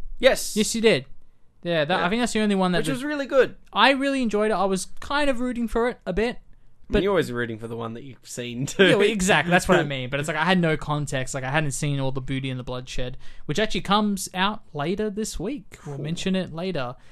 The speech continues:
Speaker 2: And of course, uh, Navalny won instead. I was hearing a lot of buzz coming up on that recently.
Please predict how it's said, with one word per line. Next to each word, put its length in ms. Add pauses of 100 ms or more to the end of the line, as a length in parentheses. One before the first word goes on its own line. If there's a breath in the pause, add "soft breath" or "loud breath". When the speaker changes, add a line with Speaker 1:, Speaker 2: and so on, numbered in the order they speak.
(160 soft breath)
Speaker 2:
And 120
of 80
course, 340
uh, 160
Navalny 460
won 360
instead. 480
I 60
was 160
hearing 200
a 40
lot 160
of 100
buzz 240
coming 300
up 100
on 100
that 180
recently. 640